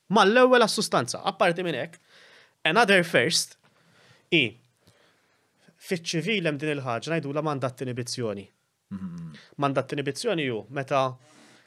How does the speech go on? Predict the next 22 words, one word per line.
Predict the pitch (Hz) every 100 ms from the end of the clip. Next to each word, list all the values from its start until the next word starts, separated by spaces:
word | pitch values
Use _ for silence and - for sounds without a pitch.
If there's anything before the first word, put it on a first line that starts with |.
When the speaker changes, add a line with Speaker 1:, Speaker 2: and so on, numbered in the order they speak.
| _ -
Speaker 1:
inti | 220 185
tittamel | 165 165 147 143
xi | 139 143
ħaġa | 123 104 104 110 98 _ -
u | 156
jiena | 190 147
ndaħlek | 127 120 120 117
il-qorti | 131 180 165 190 247 - _ _ _ -
Speaker 2:
Biex | 117
inwaqfek | 139 123 135 131
Speaker 1:
biex | 135 131
Speaker 2:
milli | 151
ta- |
Speaker 1:
inwaqfek | - - 214
milli | 185 175
tagħmilha, | 165 160 110 - -
Speaker 2:
Mhm. | 180
Speaker 1:
u |
mbagħad | 175 165 165
nagħmel | 151 143 147
il-kawża | 135 139 127 139 139 _ _ _
wara. | 131 120 101